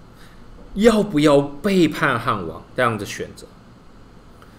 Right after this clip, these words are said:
因为毕竟他是一个中途加入汉王阵营的旁系将领。不过就结果来说，彭越依旧支持汉王，忠于汉王。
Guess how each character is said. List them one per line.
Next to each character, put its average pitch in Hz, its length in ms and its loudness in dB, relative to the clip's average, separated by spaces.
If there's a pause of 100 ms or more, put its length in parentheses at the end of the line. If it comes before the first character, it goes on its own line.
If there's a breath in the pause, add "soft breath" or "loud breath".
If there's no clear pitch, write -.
(120)
因 202 80 -4
为 202 60 4
毕 202 180 0
竟 196 180 0
他 175 180 4
是 170 180 0
一 151 80 2
个 135 220 0
中 165 340 0
途 117 260 -4
加 139 360 2
入 135 240 0 (320 loud breath)
汉 147 260 2
王 117 220 0
阵 131 240 0
营 98 160 -4
的 90 140 -6 (320)
旁 98 260 -4
系 131 200 -6
将 107 240 -6
领。 87 80 -16 (2500 loud breath)
不 143 60 -8
过 165 120 2
就 175 180 4
结 156 200 4
果 135 180 2
来 107 220 4
说， 127 420 0 (180)
彭 117 160 -6
越 139 200 2
依 143 340 -4
旧 127 360 2
支 131 380 -4
持 - 240 -6
汉 98 280 -4
王， 80 200 -8 (120)
忠 117 220 -2
于 98 80 -4
汉 - 120 -10
王。 87 200 -10